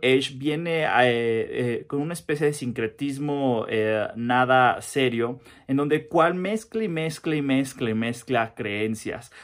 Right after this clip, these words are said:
Para él es mismo, lo mismo decir Buda que Dios.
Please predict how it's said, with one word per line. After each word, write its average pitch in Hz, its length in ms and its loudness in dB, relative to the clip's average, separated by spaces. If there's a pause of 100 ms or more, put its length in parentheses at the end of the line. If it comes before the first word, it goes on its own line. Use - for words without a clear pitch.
(100)
Para 113 240 2
él 123 180 4
es 113 160 0
mismo, 113 460 -4
lo 110 180 -2
mismo 110 280 -2
decir 107 500 -4 (180)
Buda 117 440 0
que 101 160 -6
Dios. 127 680 0